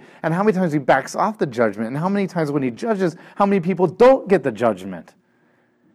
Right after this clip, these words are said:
And Mo-, God says, "I'm gonna kill them all" at Mount Sinai after the golden calf. And Moses says, "Please, God, don't." And God says, "Okay." Now, it's not like God's like, "Oh, I never thought about doing that," or "Thanks to be to Moses," or "I never would have."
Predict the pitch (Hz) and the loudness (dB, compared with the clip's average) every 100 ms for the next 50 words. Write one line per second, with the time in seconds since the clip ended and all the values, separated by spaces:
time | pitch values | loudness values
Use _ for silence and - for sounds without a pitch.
0 | _ _ _ _ _ - 196 202 190 208 | _ _ _ _ _ -2 2 4 4 4
1 | 202 208 185 160 214 254 233 202 190 214 | 4 0 -4 0 4 4 2 2 4 2
2 | 170 - 226 240 247 285 285 190 104 _ | 2 4 4 6 8 8 8 4 -2 _
3 | _ _ - 170 165 165 - 156 143 131 | _ _ -2 2 2 2 0 0 2 2
4 | 123 117 110 123 113 104 117 92 78 _ | 2 0 2 2 2 0 -2 -2 -4 _
5 | _ _ _ _ 175 190 240 214 175 208 | _ _ _ _ 2 6 6 4 4 4
6 | 180 - - 254 196 220 185 233 226 135 | 4 -2 -2 0 4 4 4 4 2 4
7 | 135 120 131 139 110 107 _ _ _ _ | 4 4 2 0 0 -6 _ _ _ _
8 | _ _ _ 160 _ _ - - _ _ | _ _ _ _ _ _ -20 -20 _ _
9 | _ _ _ _ - 233 - - - _ | _ _ _ _ 0 2 0 -12 -20 _
10 | - - 220 220 220 254 262 180 185 156 | -18 -6 -2 2 2 4 4 6 6 8
11 | 160 139 127 117 120 113 127 117 110 107 | 6 6 4 4 0 2 2 2 0 0
12 | 120 131 113 113 - 156 151 156 151 120 | 0 0 0 -2 0 0 0 4 6 4
13 | 110 160 160 123 110 123 117 127 135 123 | 6 6 6 4 2 4 4 4 4 2
14 | 113 185 143 123 | 4 4 4 2